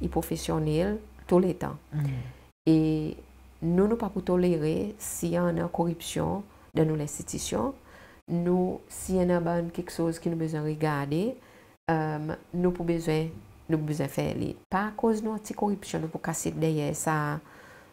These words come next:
Speaker 1: sa kad
Speaker 2: Mhm.
Speaker 1: antikoripsyon. Nou pou fè nou louvraz byen. E nou pe hòp ki lè n a va gagn nou resous, n a va gagn nou, nou, euh, nou landwa, parey la polis y an an, nou
Speaker 2: Mhm.
Speaker 1: gagn nou, nou ban custody suite, nou gagn nou ban interview suite,
Speaker 2: Oui.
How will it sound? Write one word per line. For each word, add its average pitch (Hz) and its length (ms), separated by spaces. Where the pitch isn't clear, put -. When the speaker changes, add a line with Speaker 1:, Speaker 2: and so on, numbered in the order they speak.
Speaker 1:
sa 156 440
kad 160 300
Speaker 2:
Mhm. 156 140
Speaker 1:
antikoripsyon. 147 760
Nou 180 120
pou 180 100
fè 170 300
nou 165 120
louvraz 165 480
byen. 139 340
E 165 320
nou 175 120
pe 170 220
hòp 160 360
ki 202 500
lè 160 160
n 165 60
a 170 60
va 170 120
gagn 175 200
nou 165 100
resous, 170 680
n 165 40
a 160 40
va 156 220
gagn 156 380
nou, 151 260
nou, 151 460
euh, 147 680
nou 165 140
landwa, 147 420
parey 165 240
la 170 140
polis 156 460
y - 40
an 151 240
an, 185 280
nou 147 100
Speaker 2:
Mhm. 143 60
Speaker 1:
gagn 147 200
nou, 156 80
nou 156 120
ban 151 160
custody 156 440
suite, 208 560
nou 156 80
gagn 147 220
nou 156 80
ban 151 180
interview 147 420
suite, 208 440
Speaker 2:
Oui. 135 80